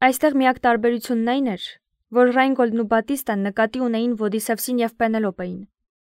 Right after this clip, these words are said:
երկու երևակայական կերպարների,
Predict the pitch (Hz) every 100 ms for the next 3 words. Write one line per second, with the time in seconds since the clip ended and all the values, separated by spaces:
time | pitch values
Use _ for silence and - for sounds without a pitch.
0 | _ _ _ - 240 254 262 277 247 233
1 | 240 240 233 233 254 262 233 220 233 226
2 | 226 196